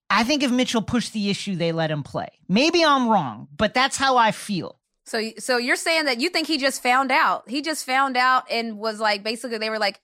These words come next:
Speaker 1: I think they sold it to him. I, and I think he agreed with it. I think if they, I think if they came to him and said, "Listen, we, we can beat these guys. I think we got 'em. Like, we're at home.
Speaker 2: Yeah.
Speaker 1: Rudy, everybody's ready to go.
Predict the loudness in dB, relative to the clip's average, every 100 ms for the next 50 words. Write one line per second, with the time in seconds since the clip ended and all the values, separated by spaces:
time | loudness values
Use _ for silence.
0 | -2 0 0 0 0 2 2 0 -2 0
1 | 2 2 2 2 2 0 -2 -4 -4 -2
2 | -4 -2 0 2 2 0 -2 -4 -4 -2
3 | 2 2 0 -2 -4 -6 -4 -4 -4 -4
4 | -4 -6 -6 -6 -4 -4 -2 -6 -4 -6
5 | -8 -10 -8 -6 -4 -6 -6 -4 -2 0
6 | 0 -2 -2 0 2 2 0 0 -2 -2
7 | -2 0 0 0 -2 -6 -8 -8 -8 -8
8 | -6 -4 0 0 0 0 0 0 -2 -2
9 | 0 2 4 2